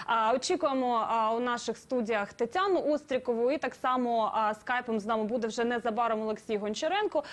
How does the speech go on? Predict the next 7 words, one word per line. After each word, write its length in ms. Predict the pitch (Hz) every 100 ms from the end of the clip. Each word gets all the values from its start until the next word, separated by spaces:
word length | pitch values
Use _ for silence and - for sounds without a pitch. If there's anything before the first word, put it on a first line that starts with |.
| -
Власне, 300 | 269 269 269
є 120 | 247 254
безліч 340 | 233 220 214
запитань 540 | 240 233 285 381 403
і 80 | 262
до 140 | 226 277
нього. 480 | 302 381 302 277